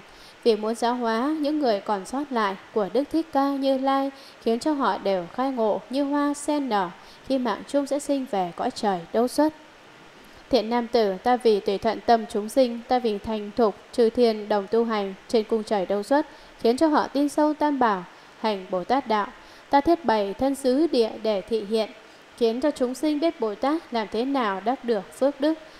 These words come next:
làm thế nào đắc được trí huệ, làm thế nào mới có thần thông biến hóa, làm thế nào mới có thể trang nghiêm cõi Phật, làm thế nào vượt qua chư thiên dục giới, khiến cho họ buông bỏ hết thảy dục lạc, không tham cầu khoái lạc giả dối. Vì làm như thế là bỏ giác hợp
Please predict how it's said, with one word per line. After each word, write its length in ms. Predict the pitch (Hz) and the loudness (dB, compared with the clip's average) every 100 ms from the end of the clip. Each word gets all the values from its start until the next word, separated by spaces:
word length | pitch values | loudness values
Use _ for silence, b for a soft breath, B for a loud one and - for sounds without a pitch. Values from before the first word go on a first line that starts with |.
| B - | B -4
làm 180 | 220 | -2
thế 180 | 214 254 | 0 0
nào 240 | 302 240 202 | 2 0 0
đắc 160 | 269 262 | 0 2
được 240 | 202 - | 0 -2
trí 160 | - 254 | -4 -2
huệ, 280 | 269 220 - - | 0 -2 -2 -8
làm 160 | 202 175 | -8 -4
thế 140 | 214 | -4
nào 260 | 247 220 175 | -2 -2 -2
mới 220 | 190 220 | -2 -2
có 360 | - 220 269 330 | 0 0 0 -2
thần 180 | 226 175 226 | -2 -4 -4
thông 200 | 262 226 | -2 -2
biến 200 | 240 247 | -4 -4
hóa, 300 | 226 254 320 B B B | -4 -4 -8 B B B
làm 140 | 233 214 | -4 0
thế 140 | 247 | 0
nào 320 | 294 269 208 | 2 0 0
mới 320 | 196 214 262 320 | -2 0 0 0
có 180 | 311 | 0
thể 260 | 330 254 180 | 2 2 2
trang 220 | - 294 | 0 0
nghiêm 200 | 302 302 | 0 0
cõi 180 | 285 285 | -2 -4
Phật, 240 | - 226 - - | -2 -4 -6 -8
làm 160 | 208 180 | -6 -4
thế 120 | 196 233 | -4 -4
nào 300 | 247 190 170 | -2 -4 -4
vượt 160 | 196 - | -6 -2
qua 120 | 233 | -2
chư 200 | 269 294 | 0 -2
thiên 340 | - 294 294 285 | 0 0 0 -2
dục 160 | 196 - | -4 -6
giới, 340 | - 185 208 330 B B B - | -4 -2 -2 -4 B B B 0
khiến 340 | 240 240 320 | 2 4 2
cho 120 | 339 | 2
họ 240 | 285 208 214 | 2 2 2
buông 260 | 277 294 | 0 2
bỏ 120 | 262 | 2
hết 240 | 185 269 302 | 2 0 0
thảy 220 | 254 190 - | -2 -2 -4
dục 160 | 202 - | -8 -4
lạc, 260 | 202 180 180 - | -2 -2 -6 -4
không 140 | 285 277 | -2 0
tham 200 | 294 269 | -2 0
cầu 220 | 220 180 - | 0 0 -2
khoái 160 | 190 240 | -2 0
lạc 220 | 254 208 - | 0 -2 -2
giả 200 | 202 170 | -2 -2
dối. 340 | 190 190 277 B B B B - | -4 -2 -4 B B B B 0
Vì 120 | 214 | 0
làm 220 | 202 233 | 0 0
như 140 | 233 277 | 0 4
thế 360 | 240 226 311 | 4 4 2
là 180 | 330 214 | 2 0
bỏ 260 | 202 196 175 | 0 -2 0
giác 240 | 247 294 | -2 2
hợp 240 | 233 196 | 2 2